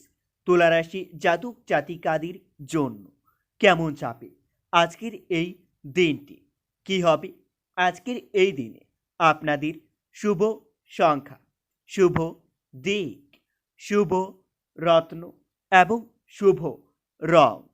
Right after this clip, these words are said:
সব কিছুই জানতে পারবেন আজকের এই ভিডিওটিতে। ভিডিওটি শুরু করার আগে তুলা রাশি জাতক জাতিকাদের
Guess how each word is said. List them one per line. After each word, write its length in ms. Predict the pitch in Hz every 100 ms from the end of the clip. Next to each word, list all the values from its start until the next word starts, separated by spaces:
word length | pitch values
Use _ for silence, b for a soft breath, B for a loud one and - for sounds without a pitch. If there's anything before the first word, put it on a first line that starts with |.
| _ _ _ -
সব 180 | 185 175
কিছুই 320 | - 220 269 202
জানতে 360 | 185 160 190
পারবেন 420 | 196 175 170 190 233 _ _ _ -
আজকের 400 | 160 - 214 175 -
এই 180 | 185 175 - _ _ _
ভিডিওটিতে। 720 | 139 185 147 131 95 120 _ - _ _ _ _
ভিডিওটি 460 | 156 202 208 240 277
শুরু 240 | 247 226 226
করার 360 | - 220 226 - - _
আগে 300 | 165 131 - - _ _ _ -
তুলা 200 | 202 202
রাশি 280 | 214 220 240 -
জাতক 360 | 165 160 156 214 -
জাতিকাদের 680 | 139 127 143 143 135 160